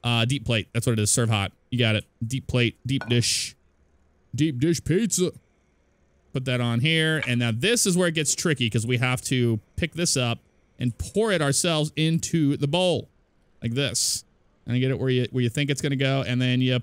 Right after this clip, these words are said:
pour. There we go. We want three hundred. There we go. That's pretty, pretty decent, actually. All right, let's see what we got here. Walking with the soup. Up.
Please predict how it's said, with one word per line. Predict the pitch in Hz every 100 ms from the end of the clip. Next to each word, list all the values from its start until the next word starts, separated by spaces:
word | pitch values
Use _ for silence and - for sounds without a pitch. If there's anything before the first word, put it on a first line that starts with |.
| - _ -
pour. | - 143 123 113 110 110 - _ _ _ _ _ _ _ _ -
There | -
we | 98
go. | 120 135 131 -
We | 131
want | 117 113 - _ _ _ _ _ _ _ _ _ _ _ _ _ _ _ -
three | 120 127
hundred. | 143 143 139 143 131 _ _ _ _ _ _ _ _
There | 101 107
we | 101
go. | 87 80 - -
That's | 139 135
pretty, | - 180 135
pretty | 131 - 233
decent, | 147 147 123 -
actually. | 120 127 - 104 107 - _ _ _
All | 147
right, | 165 135
let's | 151
see | 180
what |
we | 170
got | 170 160 160
here. | 143 131 -
Walking | 135 147
with | 170
the |
soup. | 180 151 147 - _ _ _ _ _ _ _ - - - - - -
Up. | 131